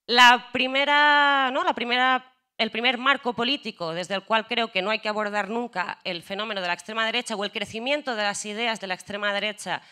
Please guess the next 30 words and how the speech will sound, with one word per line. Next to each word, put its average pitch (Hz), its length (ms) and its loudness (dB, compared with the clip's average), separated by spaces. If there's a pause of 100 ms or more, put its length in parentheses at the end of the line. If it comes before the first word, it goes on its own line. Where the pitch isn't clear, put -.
(260)
en 196 160 -2
nuestros 196 380 -6
entornos 214 480 -6
y 185 360 -8
en 175 60 -4
nuestras - 300 -10
comunidades 226 760 -2 (300)
es 233 160 -2
el 226 120 -2
marco 233 300 0
moral, 175 440 2
¿no? 330 280 -4
El, 202 280 -2
ese 254 240 -4
marco 269 360 0
según 233 320 -8
el 226 160 -4
cual 254 400 2
entiende 226 500 -4
las 208 200 0
ideas 208 260 -4
de 220 80 -8
extrema 220 360 -4
derecha 233 320 -4
como 214 100 -10
una 202 100 -6
especie 208 300 -12
de 202 140 -6
virus, 240 420 -6
¿no? 233 140 -12